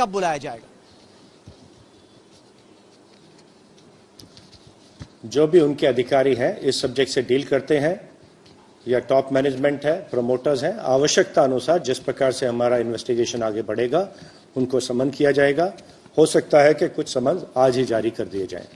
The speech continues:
Speaker 1: आप कह रहे हैं कि आज ही समन जारी हो सकते हैं, अ, Republic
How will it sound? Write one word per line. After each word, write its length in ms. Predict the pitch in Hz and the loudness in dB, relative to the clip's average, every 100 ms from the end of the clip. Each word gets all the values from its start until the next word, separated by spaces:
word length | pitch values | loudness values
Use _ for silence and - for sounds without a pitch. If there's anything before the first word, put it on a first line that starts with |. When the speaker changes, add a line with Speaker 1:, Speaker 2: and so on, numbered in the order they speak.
| - _ - - - _ | -20 _ -20 -20 -20 _
Speaker 1:
आप 160 | 185 202 262 | -6 -4 -2
कह 140 | 240 | 0
रहे 100 | 269 | 0
हैं 100 | 285 | -2
कि 120 | 277 | -6
आज 360 | 247 196 262 202 | -2 2 2 2
ही 120 | 294 | -2
समन 320 | - 247 269 | -2 -4 -2
जारी 280 | 220 226 285 | 2 2 2
हो 140 | 269 | -2
सकते 260 | 262 262 262 | -2 -6 -4
हैं, 160 | 254 294 - _ _ - | -4 -6 -12 _ _ -4
अ, 120 | 196 | 0
Republic 460 | 202 208 240 226 277 | 0 0 -2 -2 -4